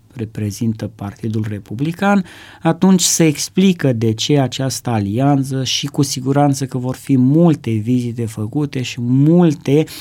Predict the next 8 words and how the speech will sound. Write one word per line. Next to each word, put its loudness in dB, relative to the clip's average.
intervenții 2
din 2
partea -6
unor 0
lideri 2
religioși 0
creștini, 2
uh, -4